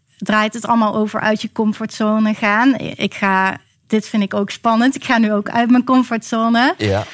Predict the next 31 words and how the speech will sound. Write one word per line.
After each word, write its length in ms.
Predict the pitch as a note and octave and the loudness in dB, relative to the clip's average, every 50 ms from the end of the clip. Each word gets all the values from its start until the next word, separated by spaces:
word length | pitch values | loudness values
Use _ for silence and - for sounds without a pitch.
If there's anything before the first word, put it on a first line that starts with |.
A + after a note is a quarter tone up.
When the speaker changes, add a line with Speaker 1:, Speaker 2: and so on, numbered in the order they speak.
| - - _ | -16 -8 _
Speaker 1:
En 340 | - - A3+ A3+ A#3 - - | 0 2 2 2 0 0 0
ik 120 | A#3+ A#3 | -2 0
kan, 240 | - A#3+ B3 B3+ B3 - - _ _ - | 0 0 0 0 -2 -6 -12 _ _ -6
ik 180 | - B3 A#3 | -4 -4 -4
zou 240 | - - A#3+ A3+ A3+ A3+ | -2 0 2 2 4 4
wel 180 | A3+ A3 G#3+ | 4 4 4
honderd 300 | A3 B3 C4+ C#4+ A#3 G3 | 4 6 6 4 4 2
redenen 460 | F#3+ F#3+ G3+ G#3 A3 G#3+ G#3+ G#3 G3+ | 0 0 2 2 2 2 2 2 0
kunnen 220 | G3+ A3 G#3+ G#3 G#3 | 2 2 2 2 2
bedenken 460 | G#3 G3+ G#3 G#3 G#3+ A3+ A3 A3+ G#3 | 2 2 4 4 4 4 2 2 2
waarom 320 | G3+ G#3 G#3 G#3+ G#3+ G#3 | 2 2 2 2 2 0
ik 160 | G#3 G#3 G#3 G3+ | -2 -2 -2 0
dacht 220 | G#3+ G#3 G#3 - | 0 0 0 -2
van, 140 | - - G#3 | -4 -2 0
"Nou, 220 | G#3 G#3 G#3 G#3+ | 2 2 2 0
ik, 200 | G3+ G#3+ G#3 - - | 0 -4 -6 -12 -12
ik 220 | - - - - | -12 -12 -12 -6
ga 160 | - A3 G#3+ | -4 -2 0
niet 200 | A3 A3+ A3+ A3+ | 0 0 0 -2
op 100 | B3 - | -4 -4
zo'n 180 | - A#3 A3 - | -2 -2 -2 -2
podcast, 500 | - B3 B3 - - - A#3+ A#3+ A#3+ - | -4 -6 -8 -4 -2 0 0 2 0 -2
want 180 | G#3 G3 F#3 | -4 -6 -6
dan, 220 | - G3 G3 G3 G3+ | -6 -6 -4 -4 -4
eh, 180 | - G3+ G3 G3 | -4 -6 -6 -6
ben 180 | F3+ G3 G3+ | -4 -4 -4
ik 120 | G#3 G#3 - | -2 -4 -6
op 120 | B3 - _ | -10 -8 _
camera 760 | - C#4+ C#4 C4+ C#4 C#4 C4 B3 B3 B3 B3 B3 B3 B3 - | 0 2 4 4 4 2 2 2 2 4 4 4 4 2 2
en, 300 | - A3 G#3 G#3 G3+ G3+ | 0 0 2 2 2 2
eh, 240 | G3 G3 G3 G3 G3 | 2 2 2 2 0